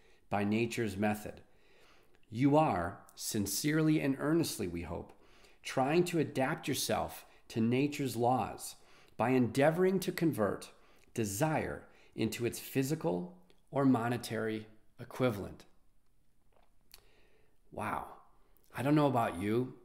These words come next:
but I'm not interested in going up against Mother Nature. <laughs> You know, in my view, it's the most powerful force on the planet.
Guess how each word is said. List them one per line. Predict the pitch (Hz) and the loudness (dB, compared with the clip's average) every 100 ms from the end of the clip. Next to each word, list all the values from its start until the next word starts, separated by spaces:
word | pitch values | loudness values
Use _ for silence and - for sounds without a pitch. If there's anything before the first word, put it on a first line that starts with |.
| - - - | -20 -20 -6
but | 104 | -2
I'm | 117 143 | 0 2
not | 143 135 | 2 2
interested | 127 127 117 - 107 92 | 0 -2 -4 -4 -4 -2
in | 87 87 | -4 -4
going | 95 104 95 90 | -2 0 -2 -2
up | 98 - | -6 -6
against | 101 98 90 - | -6 -6 -8 -6
Mother | 92 92 82 | -4 -4 -4
Nature. | 87 92 90 - - | -4 -6 -6 -10 -12
<laughs> | - - - - - - | -12 -10 -10 -12 -8 -2
You | 165 - | -2 0
know, | 175 - - - - - - | -4 -4 -18 -20 -20 -20 -12
in | - 107 | -4 0
my | 110 139 | 2 4
view, | 131 123 | 4 2
it's | 107 - | 0 -2
the | |
most | 110 101 98 - | -2 -2 -4 -10
powerful | - 131 127 123 120 | -4 0 2 2 -2
force | 120 - 110 107 | -8 -4 -2 -2
on | 110 101 | -4 -6
the | |
planet. | 87 - - 120 110 90 76 - | -6 -14 -4 0 0 -2 -6 -16